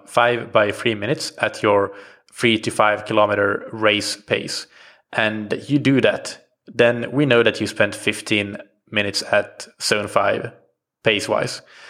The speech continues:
And in terms of your actual oxygen uptake, your actual, actual V O two, you probably spent, uh, maybe ten minutes, uh,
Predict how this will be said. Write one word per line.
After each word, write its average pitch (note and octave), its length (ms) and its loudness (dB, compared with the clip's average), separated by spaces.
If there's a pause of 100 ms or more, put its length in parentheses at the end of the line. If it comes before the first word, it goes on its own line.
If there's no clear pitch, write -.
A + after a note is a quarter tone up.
(260)
And A2 320 2
in - 180 -6
terms C3 300 2
of A#2+ 60 2
your A#2 180 6
actual A#2+ 760 2
oxygen B2 300 2
uptake, C3+ 400 2
your A2 160 2
actual, A2 340 -4
actual A#2 400 -2 (120)
V A2 240 0
O G#2 60 2
two, B2 380 -2 (440)
you B2+ 140 4
probably B2 340 4
spent, A#2 680 -2
uh, G#2+ 380 4
maybe B2 200 -2
ten C3+ 280 2
minutes, D3+ 560 0 (120)
uh, C3 140 2